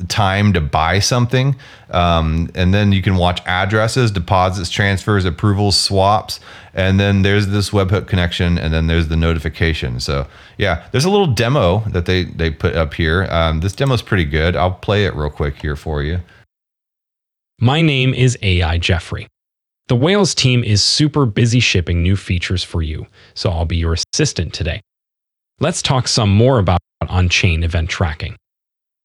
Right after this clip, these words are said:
Speaker 2: In order to listen to certain events on the blockchain, or more specifically phrased, events of smart contracts, and set up webhooks to get notified when they happen,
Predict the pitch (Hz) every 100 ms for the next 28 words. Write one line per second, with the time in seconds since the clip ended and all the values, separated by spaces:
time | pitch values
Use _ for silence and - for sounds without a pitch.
0 | - 123 135 190 202 156 113 110 - 107
1 | 104 - 131 123 110 90 85 - 92 85
2 | 98 85 - 98 78 - _ _ _ _
3 | _ _ _ - 101 95 92 92 - 113
4 | 151 139 107 92 - 143 131 73 - -
5 | - - - 113 92 110 117 107 - 120
6 | 165 - - 82 - 82 - - - -
7 | - 95 - 98 90 87 117 120 123 -
8 | - 92 78 87 135 143 85 80 82 80
9 | 82 87 85 82